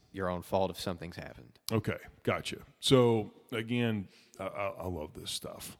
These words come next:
Speaker 2: So you're, you're in this, what year, two forty?
Speaker 1: Ninety-three.
Speaker 2: Ninety-three two forty. Pop-up headlights?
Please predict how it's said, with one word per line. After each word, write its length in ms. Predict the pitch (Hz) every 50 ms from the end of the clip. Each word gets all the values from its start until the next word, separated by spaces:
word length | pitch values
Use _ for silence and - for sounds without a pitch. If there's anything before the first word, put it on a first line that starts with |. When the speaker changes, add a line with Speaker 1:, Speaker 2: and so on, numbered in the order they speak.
| _ _ _
Speaker 2:
So 480 | - - - 127 113 104 98 90 90 - -
you're, 380 | 95 98 101 101 95 92 92
you're 260 | - 101 95 95 104 110
in 160 | 110 110 110
this, 300 | 107 104 98 92 - -
what 180 | 104 110 -
year, 180 | - 113 113 110
two 220 | 107 - - 120 107
forty? 420 | - - 117 113 113 113 113 110 - - _ _ _ -
Speaker 1:
Ninety-three. 480 | 107 104 110 104 98 - 82 - 135 - _
Speaker 2:
Ninety-three 600 | - 98 101 120 143 156 156 139 - 135 135 127
two 180 | 127 - 127 113
forty. 280 | - - 101 87 90 82
Pop-up 400 | - 120 135 139 - 135 127 -
headlights? 560 | 135 139 139 - 143 143 143 143 - -